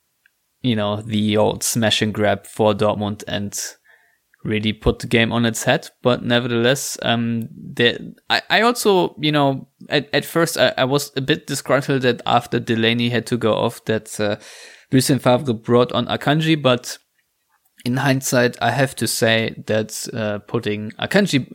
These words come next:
into the center back position and then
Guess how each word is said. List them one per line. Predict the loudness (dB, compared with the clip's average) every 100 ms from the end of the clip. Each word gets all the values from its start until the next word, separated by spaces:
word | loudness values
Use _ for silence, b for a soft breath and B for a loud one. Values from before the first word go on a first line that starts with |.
| -20 -4
into | -4 -2 -2
the | -2
center | 0 0 2
back | 2 0 -2 -10 B B B B B B -2
position | 0 2 2 2 2
and | 0 0
then | 0 0 -2